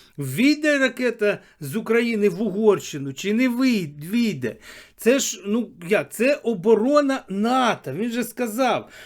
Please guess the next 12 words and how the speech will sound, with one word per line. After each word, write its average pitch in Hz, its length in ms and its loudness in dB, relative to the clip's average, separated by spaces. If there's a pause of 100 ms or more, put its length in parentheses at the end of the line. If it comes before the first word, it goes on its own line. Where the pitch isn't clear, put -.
(140)
Ну, 190 180 0
він, 180 360 0 (140)
людина, 214 600 0 (360)
ось 220 340 0
людина 208 680 0
Сікорський, 208 680 -2
хоча 185 320 -4
багато 220 540 0
він 170 280 -4 (480)
і 320 120 -2
такого 247 540 -2
каже 208 300 -12